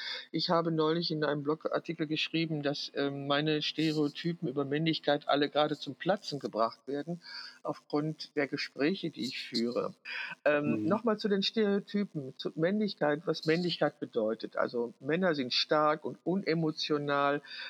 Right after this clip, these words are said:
Speaker 1: Männer
Speaker 2: Mhm.
Speaker 1: haben keine Gefühle oder zeigen keine Schwäche, Männer sind aggressiv und kämpferisch, Männer interessieren sich mehr für Sport und Technik als für Kunst oder Mode,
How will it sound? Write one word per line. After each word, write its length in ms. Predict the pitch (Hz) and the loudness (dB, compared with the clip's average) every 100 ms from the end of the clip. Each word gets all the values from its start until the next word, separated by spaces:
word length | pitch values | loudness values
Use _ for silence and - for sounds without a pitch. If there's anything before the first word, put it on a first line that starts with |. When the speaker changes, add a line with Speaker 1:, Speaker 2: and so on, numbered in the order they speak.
| - 151 | -12 -2
Speaker 1:
Männer 320 | 143 156 139 | 2 4 6
Speaker 2:
Mhm. 20 | |
Speaker 1:
haben 260 | 139 143 139 | 4 2 0
keine 320 | 147 135 131 | 2 2 2
Gefühle 680 | 131 - - 180 190 175 | -4 -4 -2 2 2 4
oder 220 | 143 131 - | 2 2 0
zeigen 360 | 135 131 131 | 2 2 0
keine 300 | 123 123 113 | -2 -2 0
Schwäche, 560 | - - 156 156 156 151 - - - | 0 2 2 2 0 0 -4 -14 -6
Männer 300 | 147 156 160 | 2 4 4
sind 220 | 147 156 | 4 2
aggressiv 640 | 143 151 151 147 - 196 220 | 0 2 0 0 2 2 0
und 180 | 143 - | -4 -2
kämpferisch, 680 | 170 185 - 175 165 160 - - - - | 0 0 2 2 2 0 -4 -12 -12 0
Männer 260 | 160 175 | 4 4
interessieren 600 | 170 - 170 - 175 170 | 2 -2 -2 2 2 2
sich 160 | 156 - | 0 0
mehr 120 | 151 | -2
für 180 | - 135 | 0 -2
Sport 400 | - - 160 175 | 0 2 2 2
und 200 | 135 143 | -4 -6
Technik 480 | - 202 - 175 165 | -2 0 0 -2 -2
als 180 | 139 - | -2 -2
für 160 | 143 | -4
Kunst 480 | - - 175 196 - | -4 -2 0 0 -2
oder 200 | - 135 | -4 -2
Mode, 600 | 135 156 185 190 175 175 | 0 2 4 4 2 0